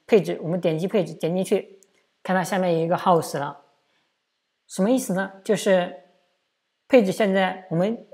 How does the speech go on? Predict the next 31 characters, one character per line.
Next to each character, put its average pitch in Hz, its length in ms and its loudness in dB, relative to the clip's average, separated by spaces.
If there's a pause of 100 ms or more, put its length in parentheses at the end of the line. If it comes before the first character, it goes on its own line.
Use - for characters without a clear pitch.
link - 200 4 (520)
抓 190 140 4
的 175 160 4
是 175 60 0
第 190 100 4
二 165 100 2
页， 160 100 -4
我 170 40 -10
们 170 160 -4
点 170 160 0
到 180 100 4
第 185 200 2
二 180 120 2
页， 160 320 -2 (600)
现 214 160 2
在 180 220 4
它 208 200 -4
第 220 240 4
二 190 80 4
页 190 180 2
也 170 280 4
有 180 160 4
这 170 160 2
个 151 380 -2 (1400)
house 196 420 0
这 180 80 4
个 170 80 4
选 147 160 -4
择 160 100 -4
器 170 160 -2
了。 156 180 -4